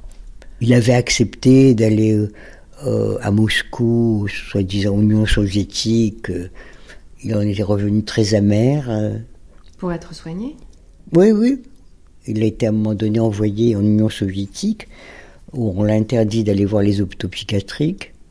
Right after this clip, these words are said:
Speaker 1: et pour cause. <laughs> Et, et après, euh,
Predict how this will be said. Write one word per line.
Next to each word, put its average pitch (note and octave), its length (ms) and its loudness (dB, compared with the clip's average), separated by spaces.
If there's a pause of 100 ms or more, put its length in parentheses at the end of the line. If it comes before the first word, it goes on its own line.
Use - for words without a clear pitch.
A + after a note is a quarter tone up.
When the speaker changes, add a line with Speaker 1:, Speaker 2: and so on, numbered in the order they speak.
(720)
Speaker 1:
et F#2+ 60 -10
pour - 240 -4
cause. D3+ 360 0 (460)
<laughs> - 420 -12 (840)
Et, G#2+ 680 -2 (1040)
et G2 180 -4
après, C3+ 680 0
euh, G2+ 380 -2